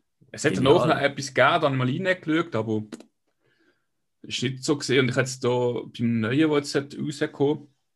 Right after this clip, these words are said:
Speaker 1: das hat
Speaker 2: Mhm.
Speaker 1: so ein bisschen, glaub ich, wieder angelehnt sein ans eins. Aber
Speaker 2: Ja.
Speaker 1: ein bisschen mit mehr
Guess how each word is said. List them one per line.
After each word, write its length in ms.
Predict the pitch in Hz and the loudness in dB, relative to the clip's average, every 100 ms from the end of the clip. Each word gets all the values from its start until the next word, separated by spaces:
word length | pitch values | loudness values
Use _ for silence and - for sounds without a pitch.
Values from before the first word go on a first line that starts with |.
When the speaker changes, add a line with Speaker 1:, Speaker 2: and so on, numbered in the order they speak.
| _ _ _ _ _ - | _ _ _ _ _ -6
Speaker 1:
das 140 | 104 | 0
hat 60 | 113 | 2
Speaker 2:
Mhm. 40 | |
Speaker 1:
so 60 | 151 | 2
ein 60 | 147 | -2
bisschen, 160 | 135 - | -6 -6
glaub 160 | 113 | -4
ich, 60 | 120 | -4
wieder 100 | - | -8
angelehnt 540 | 95 127 151 147 139 135 | 0 0 2 0 0 -2
sein 140 | 113 | -4
ans 260 | 104 - - | -6 -8 -10
eins. 720 | 95 131 131 107 - - - _ _ _ _ _ _ _ _ | -6 -2 -2 -4 -12 -18 -20 _ _ _ _ _ _ _ _
Aber 160 | - 123 | -4 0
Speaker 2:
Ja. 80 | 113 | 2
Speaker 1:
ein 80 | 113 | 0
bisschen 480 | - 107 113 110 - | -4 -4 -4 -6 -4
mit 240 | 110 104 104 | -4 -4 -6
mehr 520 | 104 113 117 117 | 0 2 2 0